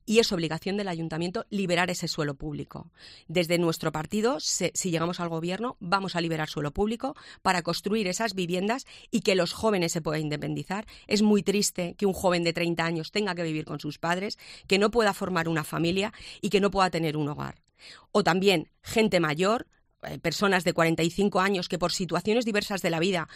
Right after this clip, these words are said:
como puede ser un divorcio o una separación, o porque ya se haya quedado sin trabajo,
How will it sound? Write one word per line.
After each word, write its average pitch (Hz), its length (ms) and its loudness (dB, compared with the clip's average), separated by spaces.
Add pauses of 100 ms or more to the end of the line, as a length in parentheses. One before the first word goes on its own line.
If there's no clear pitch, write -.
(140)
como 185 200 0
puede 180 180 2
ser 185 140 0
un 185 80 2
divorcio 170 460 2
o - 20 0
una 180 200 0
separación, 170 640 -2 (200)
o - 80 -2
porque 185 300 2
ya 196 160 6
se - 120 0
haya 196 200 6
quedado 175 180 0
sin 175 160 -2
trabajo, 175 480 -2